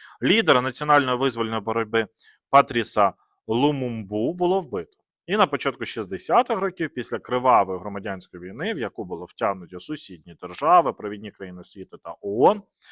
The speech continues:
в країні утвердився при владі Жозель Дезірель, е, Мобуту. Понад тридцять років він правив країною, перейменував на, її на Заїр.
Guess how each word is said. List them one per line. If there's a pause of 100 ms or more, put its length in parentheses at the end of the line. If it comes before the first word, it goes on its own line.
(300)
в
країні
утвердився
при
владі
Жозель (460)
Дезірель,
е, (640)
Мобуту. (1080)
Понад
тридцять
років
він
правив
країною,
перейменував
на,
її
на
Заїр.